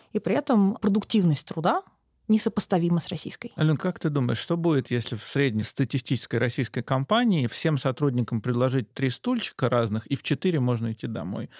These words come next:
Speaker 2: Как долго эта компания профункционирует?
Speaker 1: А я тебе могу рассказать, как выглядит ситуация, э, человека, который, э, работал по шестнадцать часов в сутки, семь дней в неделю.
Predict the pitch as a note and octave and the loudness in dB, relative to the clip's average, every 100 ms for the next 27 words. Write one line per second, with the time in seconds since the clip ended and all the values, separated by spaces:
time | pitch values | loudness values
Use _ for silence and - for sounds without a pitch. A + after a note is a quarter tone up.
0 | - - E3+ F#3 D#3+ B2+ A#2+ - A#2 C3+ | -4 -2 2 2 2 0 -2 -4 -2 0
1 | A#2+ A#2 - - A#2+ - - - - - | 0 0 -4 -6 -8 -6 -6 -6 -8 -16
2 | - - C4 E4 E4 D4 C4+ C#4+ C#4 A3 | -4 0 4 4 4 4 6 4 2 2
3 | B3 D#4 F#4 C4 C4 C4 B3+ A3 G3+ - | 4 2 2 0 2 4 4 4 4 0
4 | - A3+ C4+ - G#3+ F#3+ F3 F3 G3 F#3 | 2 2 4 2 4 6 4 4 2 2
5 | F3+ G#3 F#3 C#4 B3 F#3 F3 A3 A3+ G#3+ | 2 2 2 2 0 -2 2 4 6 6
6 | F3+ - - F3 F3 F3 A3+ G3+ F3 - | 4 0 2 4 4 4 2 2 0 0
7 | G3+ F3+ G#3 E3+ - - - F3+ - E4+ | 0 2 2 2 0 -4 0 0 2 0
8 | - - F#3+ E3+ - G3+ G3 F#3+ F3 E3+ | -2 2 2 4 4 4 6 4 4 2
9 | D3+ - - | 0 -4 -4